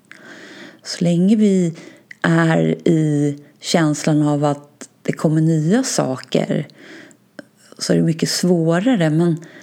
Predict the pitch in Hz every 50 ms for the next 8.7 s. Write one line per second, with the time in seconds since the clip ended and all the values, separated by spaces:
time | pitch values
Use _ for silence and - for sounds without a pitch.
0 | - _ _ _ _ - 165 170 160 165 170 156 160 170 160 160 156 - - -
1 | 190 180 175 175 160 165 170 175 180 208 226 247 247 247 240 220 208 - - -
2 | - - - - 175 - - - 165 160 160 160 160 156 160 147 - - 160 151
3 | 151 151 143 - 156 143 143 - - 151 147 - 160 156 151 156 156 151 151 156
4 | 151 - - - 233 233 226 226 208 185 160 160 - 165 156 156 151 147 143 143
5 | - - - - - - - - - - - - - - _ _ - - 156 -
6 | - - 147 156 156 156 160 156 156 151 156 147 - - - 151 156 - 151 147
7 | 147 143 143 - 156 151 151 151 151 147 165 247 269 262 - - _ - - 160
8 | - - - - - - - - - - - - -